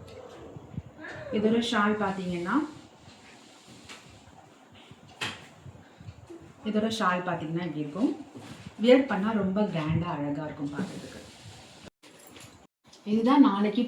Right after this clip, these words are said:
பாப்பா போட போற சுடிதார். அடுத்து பாத்தீங்கன்னா, இது என் ஹஸ்பண்ட் எடுத்து கொடுத்த saree. இது வந்து நாங்க டூர் போகும்போது எடுத்தது actually. இது இப்ப எடுத்தது இல்ல. நான் இன்னும் வியர் பண்ணல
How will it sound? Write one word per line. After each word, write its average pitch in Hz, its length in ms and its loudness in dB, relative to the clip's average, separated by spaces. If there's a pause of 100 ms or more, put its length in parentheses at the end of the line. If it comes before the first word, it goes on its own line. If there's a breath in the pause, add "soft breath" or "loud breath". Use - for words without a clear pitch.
பாப்பா 190 300 0
போட 180 120 -4 (100)
போற 185 120 -4 (1400)
சுடிதார். 151 380 -2 (2250)
அடுத்து 233 220 2 (100)
பாத்தீங்கன்னா, 202 460 0 (120)
இது 190 160 0
என் 170 120 -6
ஹஸ்பண்ட் 196 340 2
எடுத்து 165 180 -6
கொடுத்த 165 320 -8
saree. 170 320 -2 (520)
இது 202 180 -2
வந்து 214 240 6
நாங்க 196 160 2 (100)
டூர் 294 220 6
போகும்போது 170 300 0
எடுத்தது 165 280 -2
actually. 165 300 -6 (140)
இது 170 100 -4 (100)
இப்ப - 180 -8
எடுத்தது 196 280 0
இல்ல. 170 180 -2
நான் 202 100 2
இன்னும் 196 220 0
வியர் 226 240 2
பண்ணல 180 220 -2